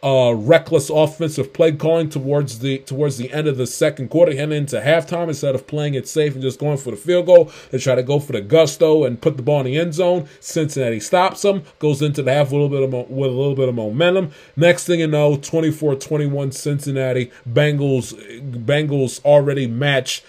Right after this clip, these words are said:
their, uh, their season win, the, uh, pretty much almost are, uh, matched their season win total from the previous season,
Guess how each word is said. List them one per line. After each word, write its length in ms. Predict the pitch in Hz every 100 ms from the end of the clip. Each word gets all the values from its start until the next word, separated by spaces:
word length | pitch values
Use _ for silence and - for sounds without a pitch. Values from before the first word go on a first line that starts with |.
| -
their, 460 | 107 131 131 123 123
uh, 180 | 123 117
their 180 | 117
season 560 | 117 - 160 147 127 123
win, 240 | 139 147 -
the, 1000 | 113 127 131 123 107 120 127 123 147 139
uh, 160 | 123 107 107
pretty 240 | 185 185
much 300 | 151 131 117
almost 580 | 143 151 143 135 127 -
are, 380 | 135 123 113 117
uh, 80 | 107 - 101
matched 520 | 123 135 139 - - - -
their 120 | 135
season 540 | 123 - 160 127 120 139
win 180 | 160
total 340 | 147 135 120 120
from 180 | - 127
the 60 |
previous 460 | 110 143 135 131 -
season, 460 | 139 135 117 113